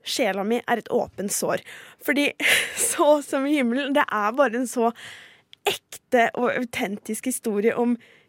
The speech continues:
livet generelt. Eh, og, og det,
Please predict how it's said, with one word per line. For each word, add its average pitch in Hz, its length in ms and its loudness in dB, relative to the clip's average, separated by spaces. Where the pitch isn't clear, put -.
livet 233 800 2
generelt. 311 720 0
Eh, 294 440 2
og, 269 440 2
og 247 200 -2
det, 277 120 8